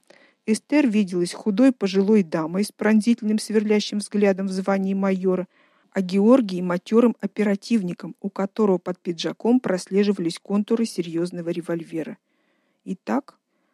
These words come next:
дамы и господа, наша сотрудница Эстер Ашерова изложит вам суть проблемы, а я пока посмотрю на ваши паспорта». Преподаватели не могли перечить решительному представителю государства и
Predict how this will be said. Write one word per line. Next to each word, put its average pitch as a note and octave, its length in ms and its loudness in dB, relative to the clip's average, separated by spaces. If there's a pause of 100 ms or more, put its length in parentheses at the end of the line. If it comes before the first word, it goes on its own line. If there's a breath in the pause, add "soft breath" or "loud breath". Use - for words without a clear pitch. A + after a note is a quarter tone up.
(140)
дамы A3+ 380 2
и - 20 2
господа, G3+ 640 -4 (520 soft breath)
наша A#3 300 2
сотрудница F#3+ 880 -6
Эстер B3+ 500 -2
Ашерова F#3 720 -4 (600)
изложит A3+ 640 4
вам F3+ 140 -2
суть - 280 -2
проблемы, E3+ 680 -2
а F3+ 80 -2
я E3 200 -2
пока G#3 300 -4
посмотрю G3 540 -6
на G#3+ 160 2
ваши E3+ 300 -8
паспорта». F3+ 640 -12 (920)
Преподаватели G3 800 -4
не A#3+ 140 6
могли B3 340 2
перечить F3+ 520 -8
решительному F3 600 -4
представителю F3+ 720 -6
государства F3 640 -4
и G3+ 220 -4